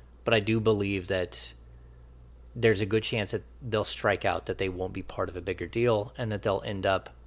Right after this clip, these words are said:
with this roster. And I don't think that's a bad thing. I just think that they're gonna have to be aggressive during the season and make sure that they understand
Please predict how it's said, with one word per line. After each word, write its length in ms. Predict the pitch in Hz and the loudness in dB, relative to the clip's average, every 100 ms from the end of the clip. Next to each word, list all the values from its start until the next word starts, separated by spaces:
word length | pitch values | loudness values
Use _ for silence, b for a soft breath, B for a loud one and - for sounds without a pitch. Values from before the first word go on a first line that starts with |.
| - | -4
with 220 | 127 107 | 0 0
this 220 | - 101 - | 2 -2 2
roster. 520 | 98 92 - 95 123 - | 0 0 -2 -4 -4 -2
And 160 | 170 | 2
I 80 | 185 | 4
don't 160 | 156 139 | 4 4
think 160 | 127 | 4
that's 180 | 117 - | 2 2
a 60 | 92 | 0
bad 240 | 95 92 | 0 2
thing. 240 | 98 95 - b b b b - | 0 -2 -6 b b b b 0
I 100 | 113 | 2
just 180 | 110 | 2
think 140 | 120 101 | -2 -2
that 100 | 104 | 2
they're 160 | 107 | 0
gonna 160 | 101 101 | 2 -2
have 120 | 92 | -2
to 60 | - | -2
be 100 | 98 | -2
aggressive 420 | 90 95 - 95 | 0 -2 -2 -4
during 220 | 95 90 | -4 -4
the 80 | 90 | -4
season 440 | - 101 90 95 | -6 -6 -6 -6
and 80 | 90 | -4
make 140 | 92 - | -4 -4
sure 200 | - 92 | -2 -2
that 160 | 95 | -2
they 160 | - 95 | -2 -2
understand 640 | 95 90 - 101 92 90 | -4 -8 -6 -4 -4 -6